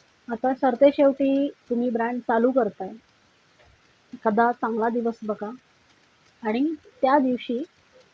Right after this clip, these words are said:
अ, तुमची मुहूर्तमेढ म्हणतो आपण जशी, तशी सुरू करा. आणि, अ, जर तुम्ही दागिने बनवत असाल तर मी दागिने, अ, बनवणाऱ्या सगळ्यांना सांगते,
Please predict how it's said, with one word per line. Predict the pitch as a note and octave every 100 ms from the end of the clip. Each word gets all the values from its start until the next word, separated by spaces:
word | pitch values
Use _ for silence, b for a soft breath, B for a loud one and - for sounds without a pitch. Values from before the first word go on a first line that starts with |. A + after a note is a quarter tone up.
| _ _ _ A3
अ, | G3+ G3+ G3 G#3
तुमची | _ _ - A#3 A#3
मुहूर्तमेढ | B3+ A#3 A#3+ B3+ A#3+ A#3+
म्हणतो | A3+ G#3+ G#3+
आपण | G#3 G#3 G#3
जशी, | G3+ - C4+ _ _ _ _ -
तशी | B3+ D4+
सुरू | C#4+ B3
करा. | A3+ G#3+ G#3+ B3+ _ _ _ _ _ _ _ _ _ -
आणि, | A3 A#3 C#4 C#4 -
अ, | G#3 G#3 G#3
जर | G3+
तुम्ही | A3+ B3+ C4
दागिने | B3 A3+ C#4
बनवत | C#4+ A#3 A3 G#3+
असाल | G#3 G3+
तर | G3+
मी | A#3
दागिने, | A3+ G#3+ A3 A#3+ A#3 _ - G#3+
अ, |
बनवणाऱ्या | G3+ A3 A3+ A#3 A3+
सगळ्यांना | A#3+ A3+ A3+ B3+ C#4
सांगते, | - A3 -